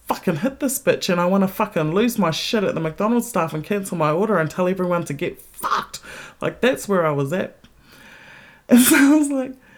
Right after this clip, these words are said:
this is the thing, enough negative altercations with enough people is gonna turn the fucking calmest, most chilled out people into fucking maniacs, 'cause I know it almost did it to me. I'm just sitting there like, "Fucking hell." I was, I was like, "You know what?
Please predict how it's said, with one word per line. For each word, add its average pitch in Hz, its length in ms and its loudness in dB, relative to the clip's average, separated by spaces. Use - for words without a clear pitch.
this 381 180 0
is 302 40 -4
the 214 140 4
thing, 233 400 -2
enough 240 300 -2
negative 196 440 6
altercations 175 800 0
with 160 140 -4
enough 151 320 -4
people 208 320 -4
is 151 80 -6
gonna 180 220 -2
turn 190 300 0
the 175 80 2
fucking 156 500 -4
calmest, 190 520 0
most 156 260 -4
chilled 190 260 0
out 165 200 -2
people 202 340 -2
into 156 200 -6
fucking 170 360 -2
maniacs, 214 540 -2
'cause 190 120 -4
I 220 40 0
know 262 220 2
it - 60 0
almost 180 380 0
did 180 100 0
it 165 140 -2
to 156 120 -8
me. 196 260 -4
I'm 269 180 2
just 135 200 0
sitting 143 240 0
there 131 160 0
like, 120 340 -8
"Fucking 220 440 -4
hell." 156 380 -2
I 226 60 -2
was, 269 260 0
I - 80 -8
was 196 120 -8
like, 233 220 -6
"You 247 80 -2
know 226 180 0
what? 254 300 -4